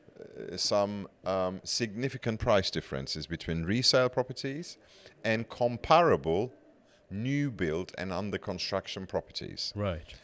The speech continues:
Speaker 1: Now, this is a new trend in Istanbul. It's
Speaker 2: Whether
Speaker 1: a
Speaker 2: it's
Speaker 1: new
Speaker 2: here
Speaker 1: trend.
Speaker 2: to stay, we don't know.
Speaker 1: Well, I think it's here to stay
Speaker 2: Right.
Speaker 1: in the foreseeable future, at least for the next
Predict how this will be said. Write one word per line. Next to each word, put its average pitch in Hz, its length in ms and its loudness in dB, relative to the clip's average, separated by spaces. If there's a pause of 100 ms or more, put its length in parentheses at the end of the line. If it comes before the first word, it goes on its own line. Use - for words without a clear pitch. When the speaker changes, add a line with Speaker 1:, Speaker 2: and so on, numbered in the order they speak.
(320)
Speaker 1:
Now, 107 300 2 (300)
this 135 260 4
is 175 100 2
a 175 80 4
new 151 220 2
trend 92 540 -2 (520)
in 85 140 0
Istanbul. 60 680 -4 (240)
It's 107 200 4
Speaker 2:
Whether 107 100 6
Speaker 1:
a 101 40 4
Speaker 2:
it's 107 80 6
Speaker 1:
new 113 60 6
Speaker 2:
here 127 200 2
Speaker 1:
trend. - 100 0
Speaker 2:
to 131 80 0
stay, 131 400 4
we 143 100 4
don't 123 200 2
know. 113 180 2 (440)
Speaker 1:
Well, 131 340 6 (160)
I 160 160 8
think 175 260 0
it's 151 160 2
here 147 160 2
to 135 120 -2
stay 117 480 4
Speaker 2:
Right. 92 260 0
Speaker 1:
in 120 160 0
the 113 80 2
foreseeable 107 640 2
future, 90 580 0 (460)
at - 180 0
least 113 540 -2
for 98 260 2
the 92 100 0
next - 680 0